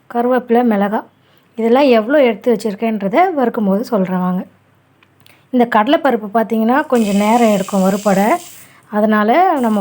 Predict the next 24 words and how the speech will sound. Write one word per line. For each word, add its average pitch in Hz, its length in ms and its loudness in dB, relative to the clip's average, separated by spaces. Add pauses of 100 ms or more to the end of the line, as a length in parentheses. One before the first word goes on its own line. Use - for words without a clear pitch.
ஃபஸ்ட்டு 220 340 -4
கடலைப்பருப்பு 226 560 0 (240)
பாதி 233 400 0
வறுபட்ட 226 500 -2
பிறகு 202 380 -2
நம்ம 240 240 2
உளுத்தம்பருப்பு 202 540 -2
ஆட் 190 180 -6
பண்ணிக்கலாம். 202 440 -4 (760)
உளுத்தம்பருப்பு 262 680 2
வந்து 240 200 2 (320)
ரெண்டு 226 200 2
பங்கும், 220 500 0
கடலைப்பருப்பு 233 580 0 (120)
ஒரு 196 180 0
பங்கும் 202 300 0
எடுத்திருக்கேன் 190 480 -6
நானு. 190 200 0 (840)
கடலைப்பருப்பு 247 600 0
வந்து 233 140 0 (140)
ஒரு 220 200 0
கப் 220 260 -2
எடுத்திருக்கேன், 214 580 -2
உளுத்தம்பருப்பு 233 640 0